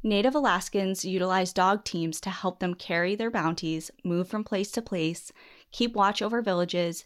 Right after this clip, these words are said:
and they even assisted in tracking and hunting. Fast forward to the early nineteen hundreds, and the gold rush hits. The discovery of gold on a tributary of the Iditarod River on Christmas Day of nineteen oh eight brought the last great American gold rush.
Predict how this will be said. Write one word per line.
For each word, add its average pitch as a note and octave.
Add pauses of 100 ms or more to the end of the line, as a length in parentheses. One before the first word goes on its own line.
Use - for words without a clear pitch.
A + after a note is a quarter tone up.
and G3
they F#3
even G#3+
assisted F#3
in G#3
tracking E3
and D#3+
hunting. G#3+
Fast G#3
forward E3
to -
the -
early F#3
nineteen F#3
hundreds, D#3+ (180)
and D#3+
the D#3+
gold F3
rush -
hits. - (160)
The G3+
discovery G3+
of C#4
gold F3+
on F3+
a E3
tributary F#3
of E3+
the E3+
Iditarod F3+
River E3
on D3+
Christmas F#3
Day F3+
of E3
nineteen D#3+
oh G#3
eight F3+
brought F3+
the F3
last F3
great D#3+
American D#3
gold -
rush. -